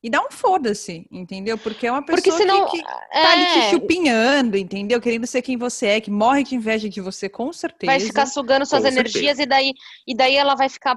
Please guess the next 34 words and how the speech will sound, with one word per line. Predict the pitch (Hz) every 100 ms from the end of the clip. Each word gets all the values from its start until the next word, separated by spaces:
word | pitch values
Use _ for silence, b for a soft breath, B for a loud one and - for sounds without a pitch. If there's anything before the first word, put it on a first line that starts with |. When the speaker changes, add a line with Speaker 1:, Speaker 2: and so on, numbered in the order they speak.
| -
Speaker 2:
procurando | 254 262 262 254 294 269
coisas | 285 247 254
sobre | 254 226
você | 226 240 285
pra | 285
postar | 269 247 - 233
que | 226
ela |
tá | 233 226
melhor | 220 208 208 254 277
e |
mostrar | 240 240 - 214
que | -
ela |
tá | 202 208
melhor. | 202 202 233 302 302 B B
E |
aí | 247 247
você | 254 262
vai | 240
querer | 247 233
mostrar | 233 226 220
que | 208
você | 220
tá | -
melhor. | 208 208 226 269
E |
isso | 277 254
vai | 254
virar | 240 240
um | 240
ciclo | 240 247 233 247 - B B
completamente | 311 320 339 294 269 247
desnecessário | 220 220 233 - 214 - 202 208 254 277